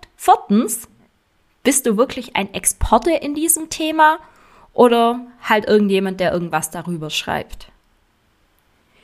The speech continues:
Und wenn du diese vier Punkte beachtest,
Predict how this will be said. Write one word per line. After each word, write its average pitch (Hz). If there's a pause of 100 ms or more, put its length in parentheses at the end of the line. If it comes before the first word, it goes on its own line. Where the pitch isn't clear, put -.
(720)
Und 220
wenn 240
du 240
diese 359
vier 302
Punkte 247 (160)
beachtest, -